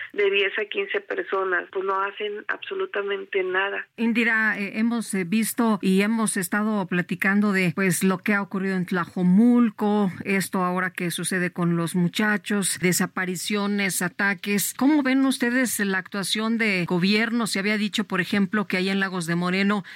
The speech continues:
Speaker 2: se iba a reforzar la seguridad y, bueno, lo que vimos es que no se hizo. ¿Cómo ven ustedes la actuación de, del, del gobierno frente al tema de seguridad?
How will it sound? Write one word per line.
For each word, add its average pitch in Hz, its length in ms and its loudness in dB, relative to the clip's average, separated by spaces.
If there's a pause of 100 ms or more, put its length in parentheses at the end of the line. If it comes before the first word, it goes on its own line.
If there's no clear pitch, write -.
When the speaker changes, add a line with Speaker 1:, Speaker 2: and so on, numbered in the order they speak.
Speaker 2:
se 185 180 0
iba 190 220 0
a - 20 -2
reforzar 180 540 -2
la 190 120 -2
seguridad 175 600 0 (100)
y, 170 320 0
bueno, 196 360 -2
lo 170 220 -4
que 180 160 0
vimos 196 560 0
es 175 380 -2
que 190 160 2
no 175 180 2
se 196 160 0
hizo. 190 420 2
¿Cómo 254 220 4
ven 240 200 2
ustedes 190 580 0
la 165 100 0
actuación 180 460 -2
de, 180 200 0
del, 165 380 -2
del 165 160 2
gobierno 190 400 0
frente 170 340 0
al 165 120 0
tema 180 240 -2
de 160 80 -4
seguridad? 156 560 -2